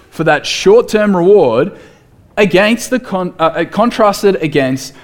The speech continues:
praying in p-, private for the reward that comes from God the Father. And with that contrast, there comes for us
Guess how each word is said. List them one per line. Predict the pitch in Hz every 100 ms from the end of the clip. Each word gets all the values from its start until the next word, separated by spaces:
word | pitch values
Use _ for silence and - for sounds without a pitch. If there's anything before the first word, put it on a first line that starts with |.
| -
praying | - 175 156 147 127
in | 127 120
p-, | - - - -
private | - 180 285 180 92 95 - - - - - - - -
for | -
the | 202
reward | 214 202 196 220 240
that | 233 220
comes | - 151 156
from | - 180
God | 156 120 113 117 123 - _
the | 135
Father. | 131 165 170 165 151 101 - - _ _ _ _ - -
And | 214 226 196
with | 254 330 -
that | 262 240 -
contrast, | - 277 330 - 143 139 -
there | 196
comes | 190 - 262 320
for | - - 170 214
us | 151 - - - -